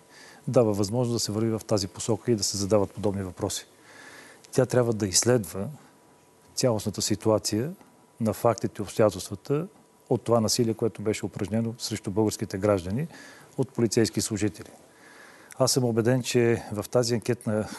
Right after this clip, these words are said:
комисия или тази временна комисия трябва да се направи всичко възможно да се види цялостният преглед на управленската програма,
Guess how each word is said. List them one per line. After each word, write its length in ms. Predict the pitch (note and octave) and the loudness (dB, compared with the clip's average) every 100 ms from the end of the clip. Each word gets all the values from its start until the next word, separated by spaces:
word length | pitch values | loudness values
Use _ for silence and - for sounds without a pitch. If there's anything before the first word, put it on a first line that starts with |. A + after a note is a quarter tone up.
| - | -8
комисия 420 | G#2+ A#2 A2+ G2+ | -2 0 2 0
или 100 | F#2+ | -2
тази 280 | - G#2 F#2+ | 0 0 2
временна 380 | G2+ A2+ G#2 | 0 0 0
комисия 520 | G2 G#2+ G#2+ - D#3 G3 - - - - - | -4 -6 -4 -2 -4 -6 -14 -20 -20 -20 -12
трябва 260 | - C3+ C#3+ | -2 0 0
да 80 | C3 | -2
се 120 | A2+ | 0
направи 340 | A2 F#2+ C3+ | 0 2 2
всичко 300 | B2 D3 - | 2 -2 -4
възможно 440 | G#2+ G2 G2+ C3 B2+ | -4 -2 0 0 0
да 80 | G#2+ | -2
се 160 | - | -4
види 380 | G2+ B2+ B2 A#2 - - - | -2 -2 0 -2 -6 -20 -10
цялостният 520 | - C3 C3 - A2 | 0 2 2 0 -2
преглед 760 | - A#2 A#2 F#2 G#2 - - - - - - | -2 0 0 -2 -6 -10 -14 -14 -18 -14 -4
на 100 | A2 | -2
управленската 640 | G2+ G#2+ F#2 C3 - A2+ | -2 -2 0 0 0 -6
програма, 460 | - G2+ G2 F2+ | -4 -2 0 -2